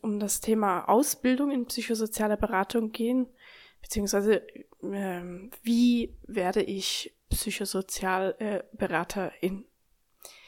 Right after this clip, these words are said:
Bevor ich einsteige, ähm, aber zuerst noch ein kleines Check-in, ähm, in der Rubrik Ich spür mich, ich fühl mich.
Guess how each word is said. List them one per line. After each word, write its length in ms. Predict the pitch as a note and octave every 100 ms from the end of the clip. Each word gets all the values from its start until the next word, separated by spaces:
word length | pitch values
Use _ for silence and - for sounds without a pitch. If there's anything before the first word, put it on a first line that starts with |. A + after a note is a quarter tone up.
| - _ _ _ -
Bevor 500 | A3 - - A3+ G#3+
ich 360 | G#3 - - _ _ _
einsteige, 1000 | - A3+ C#4 - - B3+ B3+ B3+ A#3 A3+ G#3
ähm, 340 | G3+ G3+ G3
aber 200 | G3+ G3
zuerst 320 | - G#3 G3+
noch 80 | G#3
ein 80 | G3+
kleines 360 | - F#3+ - -
Check-in, 800 | - C#4 C#4+ - A#3+ A#3 A#3+ A#3
ähm, 640 | - G#3+ G#3 G3+ F#3+ F3+ - - _ _
in 460 | G3+ G3 G3+ G#3 - -
der 200 | F3+ F#3+
Rubrik 500 | G3 G3 G#3+ A#3 -
Ich 140 | A3+ F3 -
spür 420 | - - G#3 G#3+
mich, 160 | A3+ C#4+
ich 80 | A3
fühl 340 | - - G3
mich. 220 | G3 F3